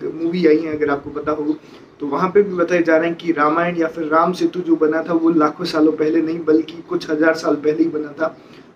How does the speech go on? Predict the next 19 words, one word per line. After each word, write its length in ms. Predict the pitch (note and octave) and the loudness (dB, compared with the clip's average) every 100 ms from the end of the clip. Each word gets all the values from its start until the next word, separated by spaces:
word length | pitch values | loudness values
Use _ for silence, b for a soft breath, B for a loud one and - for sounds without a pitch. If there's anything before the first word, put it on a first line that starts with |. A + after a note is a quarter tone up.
| - | -6
वहाँ 140 | E3+ | 0
पे 100 | F3+ | 2
सात 280 | G#3 F#3+ F#3 | 4 2 0
हज़ार 220 | G3 G3 | 2 2
साल 260 | F3+ F3 F3 | 2 0 0
का 140 | F3+ | -2
आंकड़ा 220 | E3 F3+ | -4 -2
दिखाया 300 | F3 E3 F3 | 0 0 0
जा 140 | D#3+ E3 | 0 2
रहा 100 | F#3 | 0
है, 60 | |
पर 260 | F#3 G3 - - - E3 | -2 -4 -6 -10 -20 -6
most 240 | F3+ G3 - | -2 -2 -4
probably 540 | E3+ E3+ F3 F3 F#3+ F3 | -2 0 0 -2 -4 -4
हज़ारों 300 | E3+ E3 F3 | -4 0 0
सालों 320 | F3+ D#3+ D#3 E3 | 0 2 2 2
में 120 | D#3+ | -2
ही 120 | F3 | -6
है। 180 | E3 D3+ | -4 -4